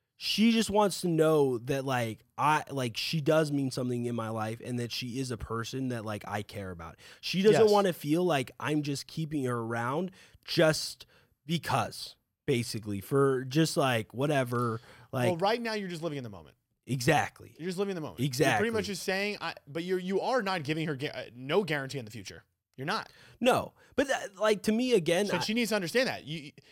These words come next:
Speaker 2: like, at the end of the day, yes, y-, you're right.
Speaker 1: But
Speaker 2: You're
Speaker 1: no
Speaker 2: living in the moment.
Speaker 1: relationship, no relationship is a guarantee for the future.
Speaker 2: No, it's not.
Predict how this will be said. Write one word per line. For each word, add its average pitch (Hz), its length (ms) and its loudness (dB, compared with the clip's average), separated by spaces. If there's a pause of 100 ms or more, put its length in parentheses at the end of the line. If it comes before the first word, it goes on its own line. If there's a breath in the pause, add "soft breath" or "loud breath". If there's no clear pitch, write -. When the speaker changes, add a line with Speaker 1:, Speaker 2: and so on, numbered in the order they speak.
(120 soft breath)
Speaker 2:
like, 170 220 -4
at 170 120 2
the 196 80 -2
end 233 60 2
of - 40 0
the 160 60 -4
day, 196 240 2
yes, 175 340 -2
y-, - 80 -20
you're 143 380 -4
right. 175 520 0
Speaker 1:
But 214 120 8
Speaker 2:
You're 220 80 8
Speaker 1:
no 247 80 12
Speaker 2:
living 320 180 10
in 320 60 8
the 302 80 6
moment. 262 120 10
Speaker 1:
relationship, 262 680 4
no 214 220 8
relationship 226 880 4
is 190 220 4
a 180 60 2
guarantee 117 500 0
for - 140 -10
the 87 100 -8
future. - 360 -20 (120)
Speaker 2:
No, 247 280 -2
it's 151 140 -6
not. 208 200 -4